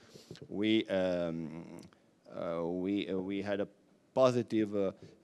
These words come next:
evaluation of the twenty thirty targets because, uh, because, uh, you need, you need a target on the long term. That's why twenty twenty is too sh-, too short. Uh, and probably if you ask me specifically, do you believe that twenty thirty,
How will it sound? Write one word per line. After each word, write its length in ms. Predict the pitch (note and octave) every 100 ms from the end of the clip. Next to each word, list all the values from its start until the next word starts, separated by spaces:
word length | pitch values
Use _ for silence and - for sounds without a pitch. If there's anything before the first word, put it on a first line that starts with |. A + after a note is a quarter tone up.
| -
evaluation 640 | G#2 G2 A2 C3 - G2+
of 120 | G2
the 120 | F#2+
twenty 260 | F2+ A2 G2
thirty 240 | F#2+ F2
targets 600 | E2 C#3+ A#2 F#2+ A2 - -
because, 480 | F2 - F#2+ F#2+ F#2
uh, 160 | F#2
because, 520 | F2 F#2 - G2+ F#2+ F#2+
uh, 100 | F#2 - _ _ _ _
you 300 | F#2+ G2 G2+
need, 320 | G2+ G2+ F2+ E2 -
you 160 | F#2
need 220 | F2+ F#2 F2
a 60 |
target 400 | - F#2 F2 E2+
on 100 | F2+
the 60 | E2
long 260 | E2+ D#2 D#2
term. 240 | E2+ - - - -
That's 160 | -
why 80 | -
twenty 180 | - E2
twenty 220 | D#2 E2
is 100 | E2
too 140 | - D#2+
sh-, 100 | - _
too 80 | -
short. 520 | - - - - - - - - - - _ -
Uh, 540 | G#2+ G2 F#2 F2+ F#2 F#2
and 200 | B2+ C3
probably 260 | D#3+ F3 E3
if 100 | -
you 80 | D3+
ask 180 | D#3
me 160 | C#3 C#3
specifically, 720 | - A#2+ - - D3+ C3 B2+
do 80 | B2
you 120 | B2+
believe 240 | A#2 A#2 B2
that 120 | A#2
twenty 220 | B2+ C3
thirty, 260 | B2+ A#2+